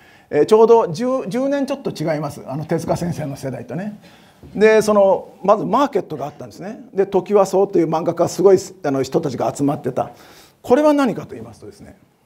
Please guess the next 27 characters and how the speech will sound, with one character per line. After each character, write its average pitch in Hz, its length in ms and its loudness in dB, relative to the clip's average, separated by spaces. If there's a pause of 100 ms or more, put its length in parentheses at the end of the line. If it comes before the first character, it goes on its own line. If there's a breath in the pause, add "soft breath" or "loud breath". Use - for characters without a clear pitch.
(960 soft breath)
え 139 380 2
ー、 139 40 -2
漫 208 200 4
画 294 100 6
雑 311 160 4
誌 208 100 -2
を 180 80 4
出 165 120 2
す - 100 -8
の 143 120 -2
は、 139 260 -6 (420)
世 262 220 0
界 170 360 4 (100)
の 156 180 -4
い 160 60 -2
ろ 220 100 2
ん 247 60 0
な 247 100 2
国 233 180 0
出 233 140 4
し - 60 -6
て 190 80 -4
ま 156 100 -4
す - 80 -14
け - 80 -6
ど 131 80 -8
も、 127 200 -10